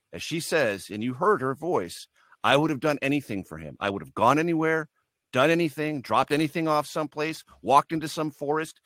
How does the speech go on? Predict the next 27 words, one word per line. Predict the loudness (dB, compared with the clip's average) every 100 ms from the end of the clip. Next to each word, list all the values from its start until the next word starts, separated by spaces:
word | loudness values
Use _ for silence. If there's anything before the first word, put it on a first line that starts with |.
| _ -2
did | -2 0
this, | -2 -4 -4
did | -6 -2
that, | 0 0 0
whatever | -2 -2 -4
he |
told | -8 -6 -4
me |
to | -4
do, | -2 -2 -2 -8 -8
I | -2 0
was | 0
willing | -4 -4 -4
to | -6
do." | -6 -8 _ _ _ _ _ _ _ _
And | -14
she | -2
now | 0 2
looks | -2 -6
back | -2 0 0
at | -6
this | -8 -4
whole | -4
time | -2 -2 0
in | 0
her | 0
life | 0 -2